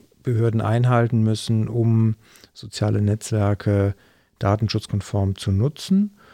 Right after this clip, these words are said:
Und dazu gehören unter anderem die, oder gehört unter anderem die Anforderung, dass natürlich erstmal eine datenschutzrechtliche Grundlage vorgewiesen werden können muss, dass datenschutzrechtliche Transparenzgebote auch eingehalten werden müssen, also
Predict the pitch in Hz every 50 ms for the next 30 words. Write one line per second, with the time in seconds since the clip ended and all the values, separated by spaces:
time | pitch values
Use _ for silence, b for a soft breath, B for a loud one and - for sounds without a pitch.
0 | b b b b b - 117 110 110 110 107 107 - - - - - - 117 110
1 | - - - 151 151 151 147 131 127 135 139 139 135 135 135 135 - 156 135 123
2 | 123 123 123 120 107 107 107 113 113 113 113 110 110 107 107 110 110 110 113 -
3 | - 107 107 107 107 107 104 104 107 104 104 104 104 101 101 104 110 - 117 117
4 | 113 120 113 113 110 107 107 107 107 104 104 107 110 - - 113 110 107 104 107
5 | 104 104 101 101 101 - 104 - - 104 104 107 - 113 110 - - 110 107 98
6 | B B B B B B B B B _ - 110 107 107 104 104 101 98 101 104
7 | 107 110 110 107 - - 107 107 107 - 104 - - 104 101 107 - 101 110 127
8 | 143 151 147 147 139 135 135 139 131 131 123 - - 131 127 123 123 120 117 117
9 | 117 117 117 117 123 123 120 117 B B B B B B _ - 117 113 113 117
10 | 110 - - 117 110 110 110 110 107 110 110 110 107 - - - - - 104 104
11 | - - - - - 107 104 107 - - 107 - 107 - - 110 101 - - 110
12 | - 110 - - 101 107 - - - - 107 101 101 117 135 151 - - - -
13 | 127 117 117 123 120 123 131 131 - 139 127 123 - 117 120 120 - 120 117 117
14 | 120 120 117 113 110 110 110 110 113 110 107 110 107 107 107 107 104 107 107 107
15 | 107 - - 110 101 92 92 95 98